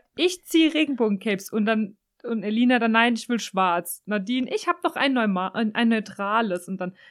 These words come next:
war ich total enttäuscht, dass ich einfach keine Regenbogen-Capes bekomme. Letztendlich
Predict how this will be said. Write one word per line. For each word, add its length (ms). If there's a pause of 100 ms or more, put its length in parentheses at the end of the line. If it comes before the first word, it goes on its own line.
(100)
war 80
ich 60
total 360
enttäuscht, 600 (640)
dass 220
ich 180
einfach 220
keine 260
Regenbogen-Capes 680
bekomme. 320 (560)
Letztendlich 1160